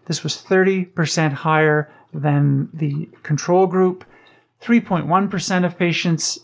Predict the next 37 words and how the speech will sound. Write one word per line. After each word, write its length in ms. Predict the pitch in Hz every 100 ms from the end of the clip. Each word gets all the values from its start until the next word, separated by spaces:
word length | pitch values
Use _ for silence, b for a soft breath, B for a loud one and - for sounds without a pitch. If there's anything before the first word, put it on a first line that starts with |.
| _
had 480 | - 160 156 156 -
a 60 | 151
depressive 520 | 139 143 170 156 151
episode. 680 | - 190 247 - 202 190 185 B B B -
This 220 | 156 -
was 300 | 147 139 - - - -
thirty-eight 420 | 170 156 147 160
percent 320 | - 175 185 160
higher 360 | 175 170 170
than 320 | 160 160 160
the 60 | 151
control 500 | 156 147 - 170 175
group, 360 | 170 175 170 - B B B
and 160 | 165 151
three 160 | - 180
point 300 | 170 156 -
six 240 | 170 160
percent 400 | - 147 165 151
of 100 | 143
patients 420 | 156 143 - 147
had 160 | - 139
anxiety 720 | 139 131 139 143 156 160 160
within 320 | 160 160 165
the 80 | 156
first 320 | - 156 -
two 140 | 170
years, 400 | 156 151 151 151 B B B -
and 100 | 160
this 200 | 151 -
was 160 | 147
thirty-three 560 | - 151 143 143 - 311
percent 420 | 311 151 160 139
higher 580 | 127 - 143 135 131 131 b b _
than 220 | 156 143
the 80 | 139
control 440 | - 151 - 143
group. 320 | 135 147 143